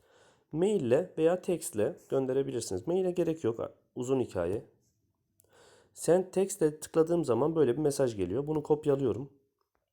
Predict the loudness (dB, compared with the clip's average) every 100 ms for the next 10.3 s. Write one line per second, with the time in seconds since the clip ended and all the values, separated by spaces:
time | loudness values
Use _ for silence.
0 | _ _ _ _ _ _ 0 4 6 6
1 | 6 4 2 -2 -2 0 0 -2 -12 _
2 | _ 0 2 0 2 2 2 2 0 0
3 | 0 0 0 0 0 -2 -2 -4 -4 -4
4 | -10 -8 -8 -6 -4 -2 -4 -4 -6 -6
5 | -10 -14 -14 -20 -20 -20 -2 2 2 2
6 | 0 0 2 2 0 0 0 2 2 2
7 | 0 -4 -6 -14 _ -20 -20 _ _ _
8 | -8 -4 -4 -2 0 2 0 2 2 2
9 | 0 0 0 2 2 4 4 4 0 -2
10 | -4 -4 -8